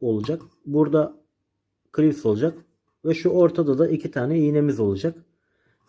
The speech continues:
İğnelerin şu şekilde durması lazım. O yüzden böyle takacağız.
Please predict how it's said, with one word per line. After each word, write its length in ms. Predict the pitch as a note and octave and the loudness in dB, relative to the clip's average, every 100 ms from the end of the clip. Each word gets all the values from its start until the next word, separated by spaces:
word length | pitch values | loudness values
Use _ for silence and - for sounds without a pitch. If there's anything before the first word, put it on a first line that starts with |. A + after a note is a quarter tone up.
| _ | _
İğnelerin 720 | C#3 E3 F#3+ G3+ G3 G3+ G3+ | 2 4 6 6 4 4 -2
şu 180 | - G3+ | -6 -4
şekilde 460 | G3 F#3+ E3+ C#3 A2 | 0 0 0 0 0
durması 420 | A2 G#2+ G2 G#2+ | -2 -2 -6 -4
lazım. 440 | G2 G2 D#3+ E3 - _ _ _ _ _ _ _ _ - - - _ _ _ - | -2 -2 -6 -10 -18 _ _ _ _ _ _ _ _ -18 -18 -20 _ _ _ 2
O 120 | F3+ | 6
yüzden 380 | F3+ D3+ F#3+ F#3 _ _ - | 6 4 -4 -6 _ _ 0
böyle 300 | E3 E3 A#2+ | 2 2 0
takacağız. 540 | A2 G2+ A#2 D#3+ - | -4 -6 -6 -8 -12